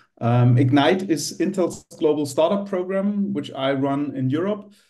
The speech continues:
So we have four locations, Tel Aviv, London, Munich, and Boston. Um, what we do, we basically run an acceleration program, non-dilutive for early stage startups. So anything pre-seed to including Series A.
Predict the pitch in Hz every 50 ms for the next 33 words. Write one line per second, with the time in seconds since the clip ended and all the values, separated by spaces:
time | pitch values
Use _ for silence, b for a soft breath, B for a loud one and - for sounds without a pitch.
0 | b b b - 131 127 131 131 127 131 - 147 147 147 143 147 156 156 160 160
1 | - 160 160 147 - - - _ - 151 156 147 147 147 151 143 - 135 131 131
2 | 135 135 135 135 131 135 135 139 131 123 - - - 135 131 139 143 143 143 139
3 | 135 131 - - - _ _ _ _ - 117 113 113 113 139 139 160 151 - -
4 | 180 190 202 202 B B B B B B B _ - 143 123 123 127 123 123 123
5 | 127 123 123 123 117 120 127 135 139 135 143 131 120 143 151 151 151 143 135 135
6 | 135 131 131 127 127 131 139 139 131 - 139 135 123 123 127 127 127 127 127 123
7 | - - - 135 127 131 147 165 - - 180 151 - - 147 147 143 147 147 147
8 | 143 143 139 143 156 165 160 156 147 147 147 147 147 - 156 147 147 - - -
9 | _ - 123 120 123 135 143 151 143 - - 143 139 139 131 - - - - 139
10 | 143 139 156 160 160 156 156 - - - 120 120 120 117 120 127 135 127 127 127
11 | 127 123 - - 139 139 139 - - 135 135 135 131 - - - 127 123 123 127
12 | 131 - - - _ _ _ _ _ _ _ - - 131 120 123 127 147 160 147
13 | 151 143 139 131 143 139 135 135 127 120 - - - 147 160 208 202